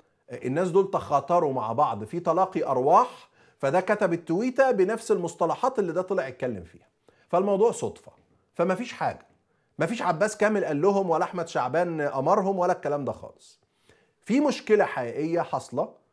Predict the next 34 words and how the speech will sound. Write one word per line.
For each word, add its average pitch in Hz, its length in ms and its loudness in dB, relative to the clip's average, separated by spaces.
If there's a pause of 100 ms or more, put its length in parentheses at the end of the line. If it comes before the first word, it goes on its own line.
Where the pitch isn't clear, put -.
(280)
ودي 180 580 -2
بدايتها، 156 680 0 (580)
دي 147 140 -2
مش 180 180 -2
نهاية 185 340 0
المشكلة، 117 460 -8 (420)
دي 160 120 -2
بداية 180 460 4
المشكلة. 117 400 -8
أو 117 80 -10
خليني 180 280 -4
أقول 208 200 0
لك، 233 240 -2 (580)
ده 135 120 2
الرد 208 280 2
الفعل 202 320 -2
المصري 123 580 -6 (240)
الأول 180 540 0
على 117 180 -8
المشكلة، - 380 -16 (880)
يمكن 113 340 -8
التاني، - 420 -8 (220)
وهنقول 104 340 -6
ليه 107 140 -4
كمان 80 240 -14
شوية. - 320 -20 (140)
طيب، 131 180 2 (760)
عمرو 320 260 6
أديب، 214 340 2
تعالوا 220 300 2
نبص 208 260 -2
كده 196 200 0
على 151 180 0
صفحته - 460 -12